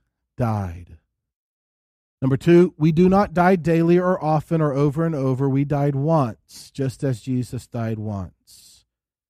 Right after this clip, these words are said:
We also saw, number three, that my death in Christ freed me from this location of sin.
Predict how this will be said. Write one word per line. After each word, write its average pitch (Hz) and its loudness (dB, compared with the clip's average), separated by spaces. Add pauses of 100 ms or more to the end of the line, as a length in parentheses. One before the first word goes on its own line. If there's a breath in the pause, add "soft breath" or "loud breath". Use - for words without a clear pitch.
(380)
We 127 0
also 127 0
saw, 135 -4
number 131 -4
three, 139 -2
that 127 -4
my 139 -2
death 143 -4
in 151 -2
Christ 139 -2
freed 185 -2
me 143 -2
from 143 -2
this 135 -4
location 143 -4
of 113 -6
sin. - -14